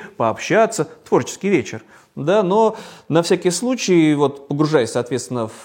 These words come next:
в посыл, власти обвиняют украинцев, но все очень подозрительно. Полицейские не все могут найти с видеокамер, которые должны были бы отслеживать. Понятно, что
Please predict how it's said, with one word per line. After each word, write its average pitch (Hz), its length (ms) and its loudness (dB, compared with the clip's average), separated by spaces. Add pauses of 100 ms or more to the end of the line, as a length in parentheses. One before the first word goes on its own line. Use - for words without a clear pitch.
(140)
в - 260 -20
посыл, 247 500 0 (260)
власти 131 380 2
обвиняют 113 580 -2 (440)
украинцев, 208 760 0 (220)
но 147 60 -4
все 277 160 -2
очень 220 180 -2
подозрительно. 151 760 0 (260)
Полицейские 135 460 -2
не 135 100 -2
все 143 160 -2
могут 127 300 -2
найти 127 300 -2
с 123 100 -8
видеокамер, 139 640 0 (180)
которые 151 240 0
должны 143 220 -2
были 139 160 0
бы 127 160 2
отслеживать. 127 640 -2 (240)
Понятно, 170 380 2
что 123 340 0